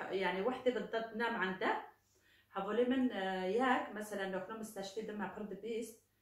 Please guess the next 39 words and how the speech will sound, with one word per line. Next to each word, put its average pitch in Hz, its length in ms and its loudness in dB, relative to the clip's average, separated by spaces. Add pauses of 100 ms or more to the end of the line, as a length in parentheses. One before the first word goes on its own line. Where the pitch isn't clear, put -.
(440)
آه، 175 400 -4
إنه 202 180 -6
نيل. 214 480 0 (500)
دبي - 300 0
إنه 214 180 -4
ناخو 208 240 -4
شدة 247 280 -2
هاي 254 400 0
إنه 226 160 -4
ماشي، 180 240 -6
بس - 520 -8
خجنكي 196 420 -6
تاني 196 360 -4
بقي. 165 240 -4
طيب، 220 320 2
يعني 214 420 -2
إلا 359 380 0
مع-، 247 340 2
يعني 214 360 0
إلا 302 180 4
أو 269 260 6
قالك، 240 460 2
آه، 226 360 0 (280)
يا 214 60 -8
حرام 226 260 0
إكيد 269 280 -2
تاني 240 180 4
خود 240 220 4
شوكي، 269 220 -2
بس 208 240 -4
في 262 100 2
مستشفى 233 500 -2
إنه 220 260 -6 (380)
ديلن 208 320 0
ياك 214 200 0
جنب 202 180 -4
خوكي، 233 340 0
بس - 420 -2
ياك. 165 280 -4